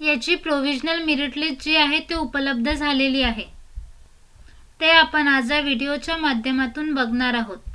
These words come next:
त्याआधी तुम्ही जर चॅनलवर नवीन असाल तर अशाच नवीन अपडेट्ससाठी आपल्या चॅनलला सबस्क्राईब करा आणि बेल आयकॉनला क्लिक करा. पोस्ट वाईज ज्या मेरिट लिस्ट आहे त्या वेबसाईटवर अपलोड होत आहे.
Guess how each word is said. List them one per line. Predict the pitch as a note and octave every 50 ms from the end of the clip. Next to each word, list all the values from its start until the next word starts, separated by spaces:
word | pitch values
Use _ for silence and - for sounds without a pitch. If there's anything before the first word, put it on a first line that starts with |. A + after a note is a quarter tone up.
| - - - - - - - - -
त्याआधी | C#4+ C#4+ D4+ D#4 D#4 C4+ B3 C#4+ D4 D#4 D4+ - - - - - - -
तुम्ही | D4 C#4+ D4
जर | C#4+ C4 E4 E4+
चॅनलवर | E4+ - E4 D4+ C#4 C4 C4 C4+ C4+ C#4+ D4 D4+
नवीन | C#4+ C#4+ C#4 C4 B3 C#4 C4+ C#4+
असाल | C#4+ C#4 - - A#3 F#3 - - - - - - - - - - - - - -
तर | C#4+ C4+
अशाच | B3 C4+ C#4 A3+ - D#4 E4 D#4+ - -
नवीन | E4 D#4+ D#4+ D#4+ D#4
अपडेट्ससाठी | C#4+ B3 A3+ A3+ C4 C4+ C4+ C4+ - D4 C4 A3+ C#4+ D4 F4 - - - - - - - - - -
आपल्या | C#4 A#3 - D4+ D4+ E4 D#4+
चॅनलला | - D#4 D4 C#4 C#4+ C#4 C4+ C#4 D4+
सबस्क्राईब | C#4+ - D4 B3 A3+ - - - B3+ B3+ C4 B3 - -
करा | - G#3 - - - - - - _ - - - - -
आणि | C#4 C#4 C#4+
बेल | B3+ A3+ C4+ C#4+ D#4 D#4
आयकॉनला | D4 C4 A#3+ A#3 - B3 B3 B3+ C4 C#4+
क्लिक | D4 - - C4+ C4 A#3 - -
करा. | - G3 - - - - - - - - - - - - - - - - - - - - - - - - - - - - -
पोस्ट | D4+ D4+ D4+ D#4 - - -
वाईज | E4 E4+ E4 E4 C4+
ज्या | - F4 E4+ E4+
मेरिट | E4 D4+ C#4 C#4 C#4+ C4 -
लिस्ट | D4 D4+ D#4 C4 - - D#4+
आहे | D4+ C#4+ D4 D#4+
त्या | - E4+ E4+
वेबसाईटवर | D#4 D4 C4+ B3+ A3+ - - D4 C#4 B3+ C4+ D4 D4+
अपलोड | D4 C4 A#3 - B3 C4 C4 C4 - -
होत | C#4 C4+ A#3 -
आहे. | A3+ A3 - G3 F#3+